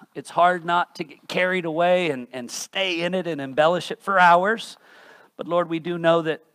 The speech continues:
though the spirit is willing, the flesh is weak. And so I pray that you would be pleased to take the time that we spent and just begin to stir up worshipful hearts, and that we'd go back from this and we'd talk about it. We'd reread these passages and think of the amazing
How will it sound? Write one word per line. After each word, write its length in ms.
though 260
the 80
spirit 380
is 120
willing, 360
the 80
flesh 420
is 180
weak. 360
And 120
so 160
I 80
pray 260
that 120
you 100
would 140
be 80
pleased 460
to 80
take 340
the 80
time 340
that 120
we 80
spent 320
and 120
just 180
begin 360
to 80
stir 360
up 260
worshipful 600
hearts, 480
and 120
that 80
we'd 220
go 160
back 340
from 220
this 220
and 100
we'd 160
talk 320
about 240
it. 100
We'd 180
reread 440
these 220
passages 640
and 180
think 180
of 120
the 100
amazing 600